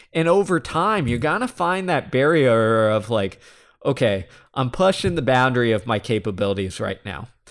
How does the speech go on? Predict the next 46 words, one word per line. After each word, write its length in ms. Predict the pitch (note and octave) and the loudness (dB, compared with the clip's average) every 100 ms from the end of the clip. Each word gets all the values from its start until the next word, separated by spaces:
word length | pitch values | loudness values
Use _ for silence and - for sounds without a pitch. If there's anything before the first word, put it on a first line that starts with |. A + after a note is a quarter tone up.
| - - | -16 -4
And 140 | B2 | 0
maybe 320 | B2+ G3 G#3 | 2 2 2
I 80 | F3+ | 2
can 160 | - C#3 | 2 0
do 160 | D3 | 2
a 0 | |
little 260 | C#3+ C#3+ C#3+ | 2 2 0
bit 280 | B2 C3+ C#3 | 0 0 0
more, 320 | C3 C3+ C3 | 0 2 2
but 260 | A#2 G2+ B2+ | 0 -4 -4
maybe 260 | F3 F3 | -2 -2
I'm 180 | D3+ C3 | -2 -2
not, 200 | A#2 - | -4 -2
I'm 140 | C#3 C3+ | -2 -2
not 240 | C#3 - | -4 -4
sure." 380 | - C3+ C3 B2 - - - | -2 0 0 -2 -10 -18 0
But, 200 | E3+ - | 0 2
like, 220 | D#3 C3+ | -2 0
you're 220 | D3+ C#3+ - | 2 0 -2
in 220 | D#3+ F3 F#3+ | -4 -2 -2
that 260 | E3 B2 | -2 -4
zone 400 | G#2+ C3 C3+ B2+ | -2 0 2 2
where 100 | A2+ | 0
you 160 | A#2 A#2+ | 0 0
know, 220 | A#2 G#2+ - | 0 0 -2
"Okay, 440 | B2+ C#3+ D#3 B2 | -2 -2 -2 -2
this 280 | G#2 D3+ - | -2 -4 -4
is 160 | E3+ - | -10 -10
kinda 600 | - D3+ D#3+ E3 D#3+ C#3+ | -6 -2 0 0 0 2
that, 340 | C3 A#2+ - | 2 0 0
that 180 | A#2 - | -2 -2
hard, 480 | - C3+ C3+ B2 A#2+ | 0 2 4 2 0
really 300 | C3+ C#3+ B2+ | -4 -2 0
hard 320 | A2 A2+ A2+ | 0 0 -2
spot." 440 | - F3 F#3+ - - - - - | -4 -2 -2 -6 -18 -20 -20 -10
And 160 | - D#3+ | -4 -2
that's 240 | F#3 G#3 | -2 -2
what 160 | A#3 G3+ | -2 0
you're 120 | E3 | -2
trying 280 | - D#3 D3 | 0 -2 0
to 60 | B2 | -2
figure 300 | C#3+ A2+ A#2+ | -2 0 2
out, 280 | F#3+ D#3 | 2 2
because 460 | - C3 D#3+ C3 - - - - - - | -2 -2 -2 -2 -4 -12 -12 -20 -20 -4
then 240 | C#3+ G3+ | 0 2
it's, 380 | G#3 C#3 - | 2 -2 -4